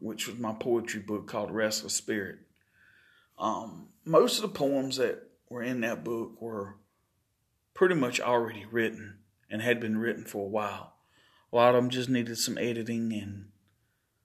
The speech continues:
some retweaking and everything. So they, they come out fairly easy. I mean, there were a few new poems that I had wrote,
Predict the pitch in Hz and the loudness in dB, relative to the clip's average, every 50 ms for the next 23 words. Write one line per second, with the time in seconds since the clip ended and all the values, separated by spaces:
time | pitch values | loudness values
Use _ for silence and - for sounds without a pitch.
0 | _ _ _ _ _ _ - - - 117 120 120 123 120 120 - 131 123 120 120 | _ _ _ _ _ _ -14 -10 -6 -4 -2 -2 -2 -2 -2 0 0 0 0 0
1 | 120 127 123 117 113 113 107 107 107 - - - - - 113 113 117 117 117 117 | -2 -4 -2 0 0 0 0 -2 -4 -8 -12 -14 -10 -8 -4 0 0 0 0 -2
2 | 110 - 123 113 117 117 113 113 - - - - _ _ _ _ _ _ _ _ | -6 -6 -4 -4 -4 -4 -8 -10 -14 -18 -20 -20 _ _ _ _ _ _ _ _
3 | _ _ _ _ _ _ _ _ _ _ _ _ _ - - 131 127 127 131 135 | _ _ _ _ _ _ _ _ _ _ _ _ _ -6 -2 4 6 6 6 6
4 | - - - - 135 135 - - 139 131 127 117 113 101 - - 123 120 117 110 | 4 0 0 2 2 2 2 0 2 2 4 2 2 0 0 2 2 4 4 2
5 | 107 - - - 87 90 85 - - - - 190 208 202 190 214 233 226 190 160 | 2 0 -4 -8 -10 -10 -10 -8 -4 -2 0 2 6 10 10 10 12 12 10 8
6 | - - - 165 160 156 147 143 139 143 143 139 - 131 131 135 123 123 117 123 | 8 6 0 0 0 0 2 2 2 2 0 0 0 2 4 4 4 4 4 6
7 | 117 120 127 123 127 127 117 120 120 127 123 123 123 - | 8 8 8 8 8 6 6 6 6 4 4 4 4 2